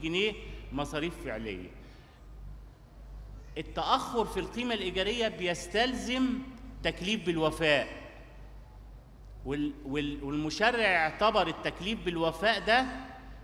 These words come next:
جزء منفصل عن الدعوة. بمعنى إيه؟ تقول له: "أنا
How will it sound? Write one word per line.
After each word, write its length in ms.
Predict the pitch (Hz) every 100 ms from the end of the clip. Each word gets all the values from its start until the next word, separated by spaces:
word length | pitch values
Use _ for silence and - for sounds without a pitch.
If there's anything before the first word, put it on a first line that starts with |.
| - -
جزء 460 | 214 240 - 175
منفصل 880 | 165 160 151 147 - 214 233 240 240
عن 280 | 202 175 220
الدعوة. 640 | 202 147 175 165 131 110 104 - -
بمعنى 420 | 156 190 196 180
إيه؟ 280 | 170 175 165 - - - - - - - - - -
تقول 420 | 180 208 247 240
له: 280 | 262 262 - - -
"أنا 420 | 196 196 156 120